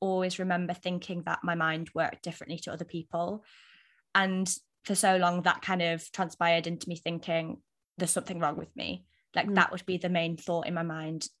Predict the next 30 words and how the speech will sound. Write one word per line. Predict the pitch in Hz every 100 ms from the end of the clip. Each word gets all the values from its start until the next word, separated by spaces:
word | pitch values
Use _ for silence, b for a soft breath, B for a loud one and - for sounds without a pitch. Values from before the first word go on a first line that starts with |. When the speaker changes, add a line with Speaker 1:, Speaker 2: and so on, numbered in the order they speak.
| _ -
Speaker 1:
every | 208 196
day, | 180 170 170 175 - _ -
you | 175
know, | 170 165 170 _ _ _ -
as | 180
I |
was | 175
going | 202
through | 196 185
life, | 170 180
I | 165
was | 170
at | - _
school, | - - 185 180
whatever, | - 175 175
whatever | 175 180 190
I |
was | 180
doing, | 175 165 165
it | -
was, | 170
"What's | 175 -
wrong | 165 160
with | 180
me? | -
There's | - 190
something | 190 - 175
wrong | 170 165
with | 180
me." | 180 - 190